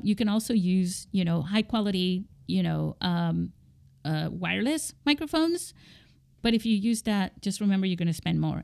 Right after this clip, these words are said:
And we're talking, I'm giving you advice for get up and go.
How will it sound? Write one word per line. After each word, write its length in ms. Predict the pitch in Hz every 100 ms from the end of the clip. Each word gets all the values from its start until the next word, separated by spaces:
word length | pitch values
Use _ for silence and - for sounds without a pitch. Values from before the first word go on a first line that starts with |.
| -
And 160 | 202
we're 140 | 226 285
talking, 520 | - 233 233 233 220
I'm 160 | 214 247
giving 240 | 254 226
you 100 | 208
advice 320 | 202 190 185
for 160 | - 175
get 240 | 165 185
up 140 | 185 175
and 100 | 160
go. 300 | 156 87